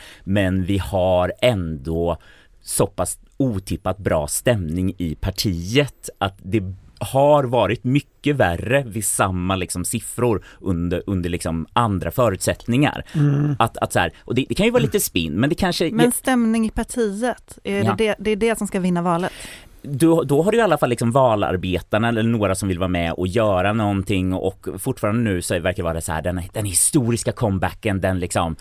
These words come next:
Speaker 1: eh, den utslagnaste som ska t-, komma någonstans.
Speaker 2: Ja.
Speaker 1: Vart med det?
Speaker 3: För jag tycker ibland att man får känslan av att de redan har gett upp. Alltså,
Speaker 2: Mhm.
Speaker 3: dels pågår det ju liksom någon slags bred eftervalsanalys redan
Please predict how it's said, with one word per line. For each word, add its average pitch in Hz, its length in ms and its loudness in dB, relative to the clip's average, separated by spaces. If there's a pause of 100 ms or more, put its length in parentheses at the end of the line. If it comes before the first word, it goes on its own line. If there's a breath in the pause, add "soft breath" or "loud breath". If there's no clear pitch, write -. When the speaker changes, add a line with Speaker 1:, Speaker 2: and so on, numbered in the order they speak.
(300 loud breath)
Speaker 1:
eh, 90 100 0 (300)
den 113 180 0 (100)
utslagnaste 117 1300 2
som 107 180 -4
ska 107 140 -4
t-, - 180 -18
komma 95 420 0
någonstans. 90 540 -2
Speaker 2:
Ja. 143 280 0
Speaker 1:
Vart 147 180 2
med - 100 -2
det? - 60 4
Speaker 3:
För 220 240 8
jag 233 340 6
tycker 415 340 -4
ibland 208 360 0
att 202 80 -8
man 208 140 0
får 185 220 -4
känslan 175 520 -2
av 160 100 -2
att 165 140 -6
de 180 180 -2
redan 175 320 -4
har 170 120 -6
gett 156 300 -8 (120)
upp. - 480 -8 (340 soft breath)
Alltså, 247 320 2
Speaker 2:
Mhm. 165 200 -6
Speaker 3:
dels 320 420 0
pågår 190 440 0
det 175 60 0
ju 175 140 0
liksom 165 360 -2
någon 165 120 -2
slags 165 220 -8
bred 165 440 -6
eftervalsanalys 165 1500 -4
redan 175 560 -4